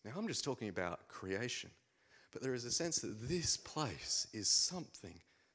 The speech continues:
so majestic. There's something of the majesty that is caught up in holiness, something of, "I find my place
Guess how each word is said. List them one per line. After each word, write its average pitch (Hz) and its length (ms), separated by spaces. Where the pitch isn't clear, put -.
so 170 340
majestic. - 840
There's - 100
something 247 320
of 233 100
the 147 80
majesty 117 920
that 113 120
is 107 140
caught 113 320
up 95 180
in 90 100
holiness, 87 520
something 139 480
of, 110 240
"I 135 200
find 127 360
my 117 200
place - 560